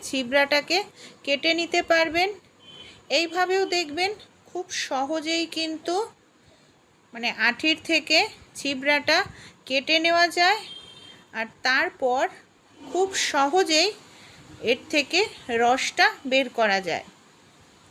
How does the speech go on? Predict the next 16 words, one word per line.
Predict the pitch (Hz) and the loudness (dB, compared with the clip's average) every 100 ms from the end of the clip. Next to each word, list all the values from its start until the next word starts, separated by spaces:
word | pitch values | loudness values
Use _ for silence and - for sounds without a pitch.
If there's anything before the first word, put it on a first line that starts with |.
| _ - - - - | _ -20 -20 -20 -12
মানে | 294 311 - 262 | -4 -2 2 2
এক | 311 294 | 2 0
দু | 359 370 | -4 -4
মিনিটের | 381 392 381 415 381 | -4 -4 -2 0 0
মধ্যেই | 269 254 - 349 415 - 226 | -2 -2 -2 -2 -2 -4 -6
আপনারা | 233 - 339 294 370 - - | -6 -6 -2 0 -2 -4 -12
পুরো | 294 320 381 381 | -6 -2 -2 0
তালের | 254 240 277 320 - | 0 2 0 -2 -6
থেকে | 311 302 370 415 _ - _ 262 | -6 -4 -6 -6 _ -20 _ -6
রস | 262 285 359 285 | -2 -2 -4 -4
বের | 339 330 339 | -2 -2 -4
করে | 359 359 | -4 -4
নিতে | 349 359 349 | -4 -4 0
পারবেন, | 349 349 370 403 415 _ _ _ | 2 2 0 -2 -4 _ _ _
ছিবড়া | - 302 302 277 339 392 - - - 254 | -10 -6 -6 0 2 2 -2 -18 -6 -6
আপনাদের | 254 285 302 | -4 -2 0